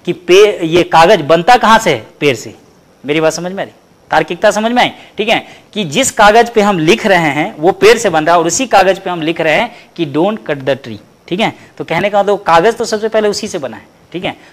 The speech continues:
तो आप जो कागज़ बर्बाद कर रहे हैं, ठीक है, तो सबसे पहले ये समझिए कि कोई पेड़ बर्बाद हो रहा है। सेम यही चीज़ है, ठीक है। इसी को आप connect कीजिए rain water harvesting से कि पहले उसी जल को हम बर्बाद करते हैं,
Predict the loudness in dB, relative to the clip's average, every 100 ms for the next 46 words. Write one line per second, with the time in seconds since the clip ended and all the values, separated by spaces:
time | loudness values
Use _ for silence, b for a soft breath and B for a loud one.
0 | b -10 0 2 2 0 -2 0 0 0
1 | -2 0 2 2 0 -4 -4 -10 -10 -10
2 | -10 -10 -10 -8 -8 -2 -2 -2 0 0
3 | 0 -6 -8 -6 -6 b b _ -8 2
4 | 2 4 2 2 0 -16 -4 -2 0 -2
5 | -10 -20 _ 0 2 4 2 2 -2 -16
6 | -20 _ b b b b _ -6 -2 -2
7 | -2 -6 -4 2 2 4 0 -2 0 0
8 | 2 2 2 2 0 0 -2 -4 -4 -2
9 | -4 B B -8 -8 -2 2 4 4 2
10 | -2 -2 -2 2 2 4 2 4 4 6
11 | 6 6 2 2 -6